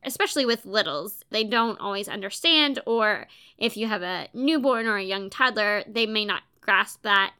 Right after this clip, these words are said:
just yet. And so there are always interruptions in my morning routine.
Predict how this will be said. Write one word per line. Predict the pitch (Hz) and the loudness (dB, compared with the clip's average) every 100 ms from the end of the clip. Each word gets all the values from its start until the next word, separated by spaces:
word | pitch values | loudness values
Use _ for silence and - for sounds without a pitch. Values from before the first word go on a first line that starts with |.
| _ - | _ -6
just | 202 185 - 196 | -4 -4 -6 2
yet. | 220 262 302 | 4 4 2
And | 269 254 | -2 0
so | 240 214 208 | 2 2 2
there | 220 220 | 2 2
are | 208 - 214 | 0 0 2
always | 214 226 233 226 | 4 2 0 -2
interruptions | 220 226 185 160 - - 160 - - - _ _ - | -4 -4 -2 -4 -6 -10 -12 -14 -18 -20 _ _ -2
in | 226 226 226 | 2 2 2
my | 214 202 | -2 -4
morning | 190 180 180 180 - | -6 -8 -10 -12 -14
routine. | - 190 208 135 | -12 -12 -12 -14